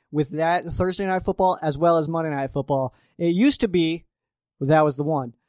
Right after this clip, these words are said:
But you know what? This week, it is the one. And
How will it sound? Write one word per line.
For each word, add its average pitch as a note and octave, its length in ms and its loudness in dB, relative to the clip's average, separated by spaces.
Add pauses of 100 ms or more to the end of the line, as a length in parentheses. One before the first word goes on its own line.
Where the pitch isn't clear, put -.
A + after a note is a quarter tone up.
(160)
But D#3+ 220 -2
you E3+ 80 -4
know F#3+ 140 6
what? G3+ 240 4 (140)
This E3 300 4
week, D#3 320 -2 (140)
it D#3+ 200 2
is F3+ 180 8
the D3 120 -6
one. B2+ 380 -10 (380)
And D#3 440 -2